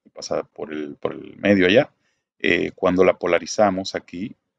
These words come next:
en estos terminales, fíjense que los cables van acá a esta bobina, se genera el electroimán. El electroimán es un componente que, eh, al estar, o sea, e-, e-, esta estructura, cuando lo alimentamos con un voltaje D C, por ejemplo, una batería de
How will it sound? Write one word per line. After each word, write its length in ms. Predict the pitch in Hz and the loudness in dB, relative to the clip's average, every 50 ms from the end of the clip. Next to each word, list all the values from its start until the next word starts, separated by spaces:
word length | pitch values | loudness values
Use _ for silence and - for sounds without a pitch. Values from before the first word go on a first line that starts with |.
| _ _ _ _ _ _ _ _ | _ _ _ _ _ _ _ _
en 160 | - 78 78 | -16 -12 -10
estos 520 | 80 80 - _ - 87 85 85 82 82 | -10 -10 -12 _ -6 -4 -4 -4 -4 -4
terminales, 520 | - - 80 78 80 80 85 87 92 92 - | -4 -4 -4 -2 -2 -2 0 0 0 0 -2
fíjense 320 | - 85 85 85 - 85 | -2 -2 -2 0 -2 -4
que 100 | 78 - | -4 -4
los 140 | 78 76 - | -6 -6 -6
cables 300 | - - 80 78 78 78 | -2 0 0 0 0 -2
van 160 | 78 78 78 | -2 -2 -4
acá 160 | 78 73 - | -4 -2 -2
a 60 | 85 85 | -2 0
esta 160 | - - 104 | 2 2 2
bobina, 340 | 110 110 113 104 98 104 - _ _ - - _ - | 2 2 0 -2 -2 -4 -6 _ _ -20 -20 _ -4
se 160 | - - 127 | 0 2 4
genera 340 | 127 123 120 113 110 107 - | 4 4 4 6 4 4 2
el 200 | - 92 95 95 | 0 0 2 4
electroimán. 720 | 90 87 85 82 - _ - - 80 78 76 73 71 73 | 4 4 4 2 0 _ -8 -6 -4 -4 -6 -6 -10 -12
El 80 | 76 76 | -8 -4
electroimán 480 | 80 82 - - 90 90 101 110 117 117 | -4 -4 -4 -2 0 2 2 4 4 4
es 40 | |
un 180 | 107 107 107 107 | 4 4 2 2
componente 580 | - - 104 107 - 117 110 107 110 110 120 120 | 0 -2 -2 -2 0 2 6 6 6 6 4 2
que, 280 | - - 95 92 110 - _ _ _ _ _ _ _ _ _ - | 0 0 -2 -2 -2 -6 _ _ _ _ _ _ _ _ _ -8
eh, 460 | 80 80 80 80 78 76 76 73 78 | -4 -2 0 0 0 0 0 2 2
al 120 | 78 76 | 2 0
estar, 500 | 78 - _ - - 95 98 104 113 - - | 0 -4 _ 2 4 4 6 6 4 2 -2
o 60 | - | -10
sea, 200 | - - 87 - 80 | -4 -2 -2 -2 -2
e-, 340 | 82 85 - - - 92 | -6 -8 -10 -6 -4 -6
e-, 60 | 92 - | -4 -2
esta 240 | - 92 - - | -4 -4 -2 -2
estructura, 540 | 110 101 - - 104 - - 139 139 127 107 | -2 -2 0 -2 -2 0 2 4 6 6 6
cuando 280 | 95 - 80 78 78 78 | 4 2 -2 -4 -4 -2
lo 100 | 78 80 | -2 -2
alimentamos 540 | 78 78 76 78 76 - 80 85 90 92 - | -2 -2 -2 -4 -2 0 2 2 2 2 0
con 120 | - 90 | -2 -6
un 100 | 92 95 | -4 -4
voltaje 380 | 95 95 90 - 98 95 101 98 | -4 -2 0 0 0 2 0 -2
D 100 | 101 101 | -2 -2
C, 200 | - - 127 127 | 0 -2 -2 -2
por 120 | - - | -2 -8
ejemplo, 320 | 80 80 82 82 - 85 | -10 -10 -14 -14 -12 -10
una 120 | 87 85 82 | -6 -4 -2
batería 420 | 85 85 - - 82 85 87 87 | -2 -4 -4 -6 -6 -2 -2 0
de 340 | 82 85 85 82 82 80 - | 0 0 -2 -2 -2 -4 -8